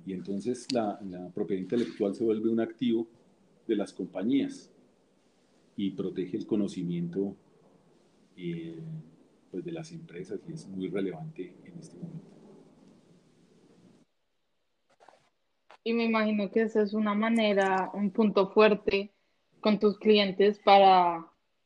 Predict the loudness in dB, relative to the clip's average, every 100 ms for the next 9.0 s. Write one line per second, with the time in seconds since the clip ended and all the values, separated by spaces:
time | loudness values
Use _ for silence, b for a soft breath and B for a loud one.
0 | _ _ _ 4 6 2 0 -2 0 2
1 | 6 8 8 6 4 6 6 4 0 -4
2 | -6 2 4 4 0 -6 _ _ _ _
3 | _ _ _ _ _ _ _ _ _ _
4 | _ -2 4 4 6 2 4 4 6 6
5 | 4 4 6 6 6 4 2 0 0 2
6 | 4 4 2 0 -4 -6 -4 -4 -4 -8
7 | -10 -10 -6 -4 -4 -8 -12 -10 -10 -10
8 | -12 -14 -14 -12 -10 -12 -12 -16 -16